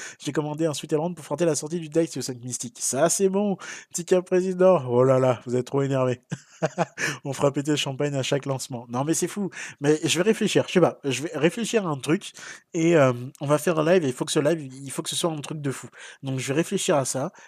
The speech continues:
et, heu, je vais faire un truc, heu, très vénère. Ça, ça va être très énervé. Mais en tout cas, voilà. Bah, écoutez, j'espère que ça vous avait plaise. J'espère que j'ai répondu à un maximum de questions à ceux qui s'en posaient, heu, que j'ai apporté, bah, quelques éléments de réponse.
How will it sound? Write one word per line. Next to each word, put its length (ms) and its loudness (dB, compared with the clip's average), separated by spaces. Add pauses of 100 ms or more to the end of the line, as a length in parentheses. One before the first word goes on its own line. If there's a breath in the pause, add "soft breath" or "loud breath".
(120 loud breath)
et, 260 4
heu, 360 4
je 100 -6
vais 60 -6
faire 200 -2
un 80 -6
truc, 280 -8
heu, 160 0
très 200 -4
vénère. 320 -4
Ça, 140 -6
ça 140 -4
va 60 -6
être 100 -10
très 220 -6
énervé. 280 -10 (400 loud breath)
Mais 80 2
en 80 2
tout 100 -4
cas, 100 4
voilà. 280 2
Bah, 120 0
écoutez, 240 -2
j'espère 380 2
que 140 0
ça 160 0
vous 160 -2
avait 160 2
plaise. 400 0
J'espère 320 -2
que 80 -2
j'ai 100 -2
répondu 340 -2
à 40 2
un 20 0
maximum 360 -6
de 80 -2
questions 380 -4 (340 loud breath)
à 100 4
ceux 160 -2
qui 140 -8
s'en 140 0
posaient, 440 0 (100)
heu, 380 -2
que 120 -6
j'ai 220 -2
apporté, 400 -2
bah, 160 -4
quelques 340 -6
éléments 220 -4
de 60 -6
réponse. 400 -4